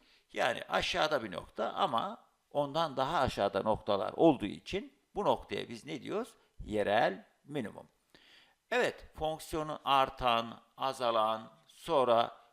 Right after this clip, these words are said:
mutlak maksimum, mutlak minimum değerlerini bu şekilde bulmuş olduk arkadaşlar.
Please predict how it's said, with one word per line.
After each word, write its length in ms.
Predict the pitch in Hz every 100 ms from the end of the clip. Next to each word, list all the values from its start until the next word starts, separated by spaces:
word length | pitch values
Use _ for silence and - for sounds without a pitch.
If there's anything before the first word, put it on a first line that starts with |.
| -
mutlak 480 | 135 - 139 123 -
maksimum, 540 | 120 104 - 107 101
mutlak 480 | 127 143 127 117 -
minimum 400 | 139 113 104 101
değerlerini 720 | 98 95 95 98 - 214 226 _ _ _
bu 100 | 208
şekilde 720 | - 101 - 98 101 143 214 - _ _ _
bulmuş 680 | 120 104 101 190 - - - _ -
olduk 360 | 127 101 -
arkadaşlar. 720 | 87 101 78 - - - -